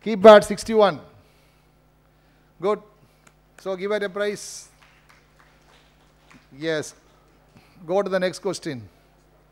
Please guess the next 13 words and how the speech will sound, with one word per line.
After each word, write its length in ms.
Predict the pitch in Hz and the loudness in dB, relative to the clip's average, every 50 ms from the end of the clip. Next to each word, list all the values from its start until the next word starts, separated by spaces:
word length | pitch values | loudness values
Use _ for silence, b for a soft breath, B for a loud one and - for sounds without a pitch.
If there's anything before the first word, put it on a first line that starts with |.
| _ _ _ _ _ _ _ _ _ _ _ _ _ - | _ _ _ _ _ _ _ _ _ _ _ _ _ -6
ஏன் 80 | 156 165 | -2 0
யாரோ 180 | 165 170 185 175 - | 2 2 2 0 -2
சொல்லி 180 | 165 180 190 190 165 | -4 -4 -4 -6 -6
போட்டாங்களா? 440 | 165 160 139 147 127 120 123 127 143 151 160 123 - - - - _ _ _ _ _ _ _ _ _ _ _ _ _ _ _ _ _ _ _ _ _ _ _ _ | -6 -6 -6 -8 -8 -8 -8 -8 -6 -6 -8 -8 -12 -16 -20 -20 _ _ _ _ _ _ _ _ _ _ _ _ _ _ _ _ _ _ _ _ _ _ _ _
Question 220 | - 175 - 208 214 226 | -8 -2 2 4 6 6
number 180 | 220 220 220 214 214 220 | 8 8 8 10 10 10
eight. 200 | 220 226 214 - - - - - - - - _ _ _ _ _ _ _ _ _ - | 10 8 6 0 -6 -16 -20 -20 -20 -20 -20 _ _ _ _ _ _ _ _ _ -14
Children 340 | - 254 269 254 294 285 262 240 | -12 -6 0 2 2 4 4 4
with 140 | 233 220 - 233 214 | 4 4 2 2 4
immunodeficiency, 1000 | 208 214 220 226 226 220 185 185 175 160 180 170 - 180 165 147 120 - - 110 95 - - - _ _ _ _ _ _ _ _ _ _ _ _ - - | 4 6 6 8 8 8 6 6 4 2 0 0 0 0 -2 -2 -4 -8 -12 -14 -14 -18 -20 -20 _ _ _ _ _ _ _ _ _ _ _ _ -20 -16
leukemia, 540 | 165 180 - 208 214 208 196 202 175 151 127 107 95 - - _ _ _ - _ - 139 | -16 -12 -8 -8 -6 -6 -6 -4 -4 -6 -6 -8 -10 -16 -20 _ _ _ -20 _ -12 -6
lymphoma 560 | 156 196 190 185 - 208 208 190 180 170 156 127 104 - - - - _ _ _ _ _ _ - | -6 -6 -4 -2 0 0 0 0 0 0 0 -2 -4 -8 -16 -20 -20 _ _ _ _ _ _ 0
can 220 | 185 214 247 247 | 2 2 2 4